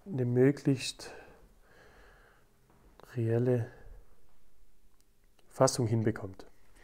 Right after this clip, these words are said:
So haben wir den Zahn schon mal eingefärbt in weiß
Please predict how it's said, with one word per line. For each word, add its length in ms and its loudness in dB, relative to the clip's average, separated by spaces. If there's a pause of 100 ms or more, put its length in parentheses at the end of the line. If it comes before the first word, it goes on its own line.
(160)
So 140 -6
haben 80 4
wir 80 8
den 420 4 (120)
Zahn 320 6
schon 180 4
mal 180 6
eingefärbt 880 4 (320)
in 180 -6
weiß 500 -2